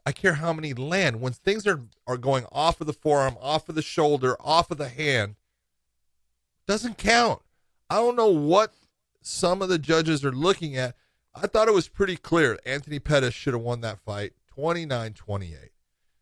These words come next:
All right. Now, it could have been if you, you know, if you were crazy, in my opinion, and gave it ten eight round, or the one that he got knocked down, then it would have been a draw, but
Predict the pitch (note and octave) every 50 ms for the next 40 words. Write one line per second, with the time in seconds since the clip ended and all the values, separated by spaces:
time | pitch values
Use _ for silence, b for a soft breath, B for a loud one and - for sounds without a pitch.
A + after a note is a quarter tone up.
0 | _ _ - F#2 F#2+ G2+ A2 - - A2+ A2 G#2+ G#2+ G#2 - - - F#3 G#3+ A3+
1 | F#3+ F#3 F#3 F#3 F3+ E3+ C#3+ - D3 C#3+ C3 _ _ B2+ A#2+ A#2 A#2 B2 A#2+ G#2+
2 | - - A#2+ A2 G2+ - - - D#3+ F3+ F#3 F3+ E3 D3 D3+ D#3 D#3+ C#3+ _ _
3 | _ - F#2+ G2 G2 G2+ F#2 - A2 A2 A#2 B2 A2+ G#2 G#2 G2 A2+ A2 G#2 G2+
4 | F#2+ - - B2+ C3 B2 C#3+ E3 D#3+ C#3+ C3+ B2+ B2+ B2+ B2 B2 A#2+ A#2 - _
5 | _ _ _ _ _ _ - A2+ A2+ A2 A2+ A#2+ A#2+ A#2 A2+ A2+ A2 A2+ A2 A2
6 | A#2 A2 G#2+ - - A#2 A#2 B2 C3 D3 E3+ F3 E3+ E3 D#3+ D3 D3 C#3 B2 A2
7 | A2+ A2 A2+ G#2 F2+ -